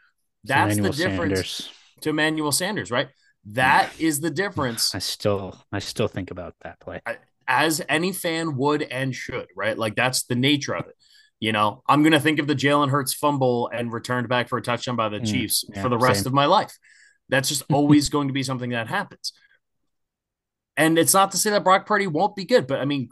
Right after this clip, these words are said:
Speaker 1: for, in terms of passing grades, he was twenty-third in passing in the N F L this week, uh, among starting quarterbacks. He's still middle of the pack through two weeks. So it's not like he, again, he's, he's doing what he needs to do. Uh, it was definitely not as crisp as it looked against Pittsburgh.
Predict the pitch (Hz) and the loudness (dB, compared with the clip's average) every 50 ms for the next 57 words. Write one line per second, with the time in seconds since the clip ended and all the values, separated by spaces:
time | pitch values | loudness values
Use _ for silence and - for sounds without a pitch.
0 | - - 156 143 135 139 135 - 190 196 170 165 156 131 - 135 151 160 180 - | -6 -4 -4 -2 -2 -2 0 0 0 0 0 -2 -2 -4 -2 -2 0 0 0 -2
1 | 202 190 170 175 180 185 190 185 185 - - 131 123 - - - - 151 160 165 | -4 -6 -4 -2 -2 -2 -2 -4 -4 -4 -4 -4 -4 -6 -8 -6 -4 -2 -2 -2
2 | 139 - - - 131 135 151 165 160 151 135 127 - 131 131 139 135 - 151 147 | -4 -6 -2 0 2 2 4 2 2 0 -2 -2 0 0 0 0 0 -2 -6 -6
3 | 143 135 127 120 120 127 127 127 127 - 131 131 131 127 135 131 - - 127 131 | -6 -4 -4 -2 -2 -2 -2 -4 -4 -4 -2 -2 -2 -2 -4 -6 -6 -4 -2 -4
4 | 131 131 - _ _ - - - _ _ - - 107 - 107 98 - - 113 123 | -4 -4 -6 _ _ -20 -20 -20 _ _ -2 2 4 4 4 2 2 0 0 0
5 | 127 123 117 - - 131 123 123 117 110 - 135 139 139 139 135 139 135 139 135 | 0 0 -2 -2 0 0 0 0 -2 -4 -6 -4 -4 -4 -2 -2 -4 -4 -4 -6
6 | - - - _ _ _ _ _ - 123 123 - - - - 170 175 170 160 147 | -10 -12 -14 _ _ _ _ _ -8 -6 -4 -4 -4 -2 0 0 0 2 0 0
7 | 147 151 175 175 175 175 165 156 131 127 139 143 147 156 165 - - - 143 139 | 0 2 2 2 0 0 -2 -6 -8 -6 -2 -2 -2 -2 -4 -6 -10 -10 -8 -8
8 | 127 135 - 147 139 123 123 131 139 139 - - 131 117 110 - 143 151 151 147 | -6 -4 -4 -4 -2 -2 -2 -4 -4 -4 -4 -4 -4 -4 -4 -2 -2 -2 -2 -4
9 | 135 139 143 101 147 143 147 104 104 120 117 - - - 151 147 123 104 - 147 | -4 -6 -6 -4 -2 -2 -2 -2 -4 -6 -6 -8 -8 -6 -6 -6 -4 0 2 2
10 | 156 175 185 170 175 165 165 151 147 147 139 139 - 147 110 113 113 113 110 113 | 4 4 2 2 0 0 0 0 0 0 0 -2 -4 -4 -4 -4 -4 -2 -4 -4
11 | 110 - - - _ _ _ _ _ _ _ - 107 107 107 98 - - 123 143 | -6 -8 -16 -20 _ _ _ _ _ _ _ 0 2 2 2 2 0 0 0 0
12 | 143 127 135 120 - 147 143 143 160 156 151 147 151 151 143 - - - - 143 | 2 2 2 0 2 0 0 0 -2 -2 0 0 0 -2 -4 -8 -10 -6 -4 -2
13 | 143 147 143 - - 139 135 131 139 135 123 127 131 135 135 120 131 123 - - | -2 -4 -4 -6 -6 -4 -4 -4 -4 -4 -4 -4 -4 -6 -6 -6 -6 -6 -8 -8
14 | - - 117 - - - 104 104 101 101 98 | -6 -4 -2 -2 -2 -2 0 0 0 -2 -4